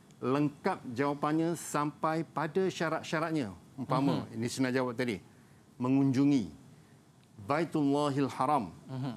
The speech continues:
Speaker 1: Dah satu markah kat situ.
Speaker 2: Oh.
Speaker 1: Pada bulan-bulan tertentu pun
Speaker 2: Mhm.
Speaker 1: boleh, pada bulan-bulan haji pun boleh.
Speaker 2: Okey.
Speaker 1: Dan mengikut syarat-syaratnya. Barulah lengkap dua markah.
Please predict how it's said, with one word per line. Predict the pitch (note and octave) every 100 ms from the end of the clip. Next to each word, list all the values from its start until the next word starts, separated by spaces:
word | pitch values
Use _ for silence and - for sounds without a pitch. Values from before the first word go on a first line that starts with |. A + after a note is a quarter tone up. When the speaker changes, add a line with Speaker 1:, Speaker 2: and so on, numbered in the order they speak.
| -
Speaker 1:
Dah | - G2
satu | G#2 - G#2+
markah | G2 F#2+ E2+
kat | F#2+ -
situ. | C3+
Speaker 2:
Oh. | G#3 A3+ G3 F3 C3+ B2
Speaker 1:
Pada | - C3 C3 E3+
bulan-bulan | C3 D3 D#3 D#3 C#3 D#3+ E3 D3
tertentu | D#3+ D3 F3 D#3 G#3+ C4
pun | - D#3
Speaker 2:
Mhm. |
Speaker 1:
boleh, | D3+ D#3+ G#3+ -
pada | C#3+ C#3+ D#3
bulan-bulan | B2 C#3 C#3 C3+ B2+ C3
haji | A#2 C#3 B2 D#3+
pun | D#3 D#3 C3+
boleh. | A#2+ F3 G3+ - -
Speaker 2:
Okey. | C3+ - C#3+
Speaker 1:
Dan | C#3+ C#3+
mengikut | A2+ B2+ C3 C#3 C3
syarat-syaratnya. | - C3 C3 - - B2 B2 A2+ F#2
Barulah | F#2+ C#3 D#3+ G#2+
lengkap | G2+ G#2+ - A#2+ - - G#2
dua | C#3 E3+ B2
markah. | F#2+ F2 -